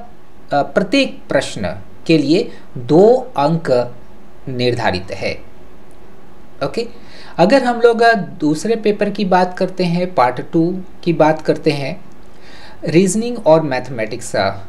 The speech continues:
आ, यहाँ पर papers है, इस, ये इससे संबंधित जो प्रश्न होंगे वे बीस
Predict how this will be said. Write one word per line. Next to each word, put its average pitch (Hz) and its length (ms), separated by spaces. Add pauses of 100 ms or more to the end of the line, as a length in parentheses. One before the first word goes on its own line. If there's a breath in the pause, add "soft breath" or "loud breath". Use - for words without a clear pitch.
(140)
आ, 110 320 (120)
यहाँ 123 260
पर 117 220 (440)
papers 110 480
है, 113 360 (1040)
इस, 135 240
ये 139 160
इससे - 760
संबंधित 185 520
जो 175 220
प्रश्न 170 420
होंगे 151 320
वे 151 280
बीस 104 380